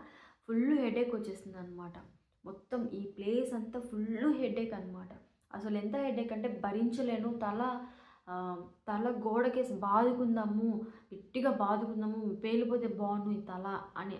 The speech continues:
అనేంత తలనొప్పి వచ్చేసింది అనమాట. నేనేమనుకున్నా అంటే, ఈ వేడికి నేను తట్టుకోలేకపోతున్నాను, బాగా తలనొప్పి వచ్చేస్తుంది, నేను కూడా బయటికి వెళ్ళి పడుకుంటాను, చల్లగా ఉంటుంది అని చెప్పేసి,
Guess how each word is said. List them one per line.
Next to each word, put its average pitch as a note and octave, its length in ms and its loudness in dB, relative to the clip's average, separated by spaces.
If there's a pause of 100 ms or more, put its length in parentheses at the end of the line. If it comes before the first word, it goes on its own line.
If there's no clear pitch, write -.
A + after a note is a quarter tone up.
అనేంత G#3 960 -4
తలనొప్పి A3+ 380 0
వచ్చేసింది F3+ 440 -10
అనమాట. E3+ 300 -14 (1600)
నేనేమనుకున్నా B3 800 2
అంటే, A3+ 400 -2
ఈ A3+ 240 -2
వేడికి G#3+ 920 0
నేను G3 200 -6
తట్టుకోలేకపోతున్నాను, F#3 1040 -8
బాగా F3 840 -6 (120)
తలనొప్పి F#3 360 -10
వచ్చేస్తుంది, F3 840 -6 (240)
నేను G3 200 -6
కూడా G3 160 -2
బయటికి F#3 340 -4
వెళ్ళి G3 160 -4
పడుకుంటాను, F3+ 520 -8
చల్లగా F3+ 440 -6
ఉంటుంది F3 500 -6
అని E3+ 180 -8
చెప్పేసి, G3+ 760 -6